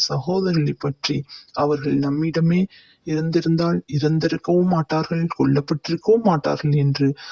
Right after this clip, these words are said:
அந்நிராகரிப்பாளர்கள் கூறுகின்றனர். அவர்களுடைய உள்ளங்களில் என்றென்றுமே இதை ஒரு கடும் துயரமாக்குவதற்காகவே இவ்வாறு அவர்கள் நினைக்கும்படி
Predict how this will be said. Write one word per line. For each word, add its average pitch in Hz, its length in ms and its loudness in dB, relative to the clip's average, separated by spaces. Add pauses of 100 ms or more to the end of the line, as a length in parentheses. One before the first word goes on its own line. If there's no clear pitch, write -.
(140)
அந்நிராகரிப்பாளர்கள் 151 1300 0 (140)
கூறுகின்றனர். 139 720 0 (300)
அவர்களுடைய 147 600 2
உள்ளங்களில் 165 640 2 (300)
என்றென்றுமே 165 840 0 (320)
இதை 151 280 -2
ஒரு 147 280 -2
கடும் 165 360 0 (100)
துயரமாக்குவதற்காகவே 175 1500 2
இவ்வாறு 143 580 0 (240)
அவர்கள் 147 360 2
நினைக்கும்படி 147 680 0